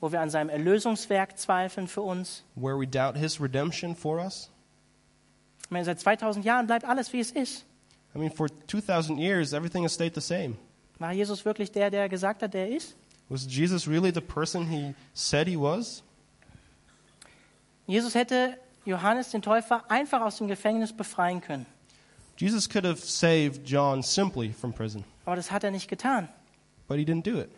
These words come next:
Speaker 1: Und ihr alle kennt die Geschichte von Johannes dem Täufer, wie sie endet, oder?
Speaker 2: And you all know how the story of John the Baptist ends.
Speaker 1: Johannes der Täufer war nicht nur dazu bestimmt, den Weg zu bereiten für Jesus Christus, sondern den Weg zu gehen, den Jesus Christus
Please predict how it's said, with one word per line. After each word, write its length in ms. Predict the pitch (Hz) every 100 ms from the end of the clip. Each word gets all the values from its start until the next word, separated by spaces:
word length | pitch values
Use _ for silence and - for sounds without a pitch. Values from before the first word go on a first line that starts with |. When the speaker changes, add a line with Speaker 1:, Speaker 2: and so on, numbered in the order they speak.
| - _
Speaker 1:
Und 100 | 185
ihr 120 | 202
alle 160 | 220 220
kennt 260 | - 285 262
die 60 |
Geschichte 440 | 190 - 208 - 175
von 180 | 190
Johannes 300 | 175 175 175
dem 140 | - 175
Täufer, 380 | - 175 170 165
wie 80 |
sie 140 | 165 185
endet, 320 | 190 180 151
oder? 220 | 160 254 - - -
Speaker 2:
And 140 | 147 147
you 100 | 151
all 180 | 170
know 360 | 160 156 202 170
how 120 | 151
the 80 | 143
story 400 | - 165 180 165
of 80 | 135
John 240 | 143 151
the 60 | 147
Baptist 440 | 139 139 - 123
ends. 460 | - 151 117 104 - - - _ -
Speaker 1:
Johannes 340 | 180 202 233
der 120 | 226
Täufer 360 | 214 226 233 233
war 100 | 220
nicht 280 | 226 311 -
nur 80 | 247
dazu 280 | 220 -
bestimmt, 520 | 208 185 226 233 226 - - - _ -
den 240 | 185 170
Weg 280 | 208 285 -
zu 160 | - 202
bereiten 440 | 190 185 202 208
für 140 | -
Jesus 400 | 202 202 196 170
Christus, 560 | - 262 262 208 170 -
sondern 360 | 202 247 214 180
den 200 | 180 170
Weg 260 | 220 254
zu 120 | - 196
gehen, 260 | 214 202
den 120 | 190
Jesus 300 | 190 196 185
Christus 500 | - 220 - 180 -